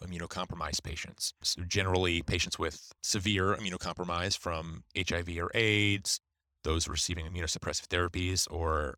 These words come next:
after organ transplantation would benefit from addition of a stronger agent against specifically Listeria,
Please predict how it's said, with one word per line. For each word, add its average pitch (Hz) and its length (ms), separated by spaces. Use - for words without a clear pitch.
after 90 220
organ 87 240
transplantation 85 880
would 87 140
benefit 85 340
from 82 300
addition 82 380
of 78 120
a 76 60
stronger 85 360
agent 82 320
against - 540
specifically 85 520
Listeria, 82 600